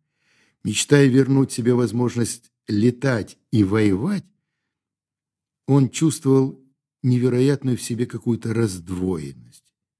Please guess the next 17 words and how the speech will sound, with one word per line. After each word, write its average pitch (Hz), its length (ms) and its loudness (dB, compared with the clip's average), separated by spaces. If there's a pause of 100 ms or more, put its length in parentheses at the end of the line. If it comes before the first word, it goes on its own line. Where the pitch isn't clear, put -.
(540)
Его 120 460 4
очень 123 340 2
тяготило, 123 720 2
что - 220 -6
он 113 420 0
вынужден 107 840 0
лгать 95 440 -4 (420)
и 113 360 2
не 110 180 2
договаривать 113 920 -2
в - 80 -20
письмах - 480 -6
к - 200 -10
Оле, 131 380 0 (960)
чувство 151 400 2
к-, - 240 -20 (360)
которое 113 520 -6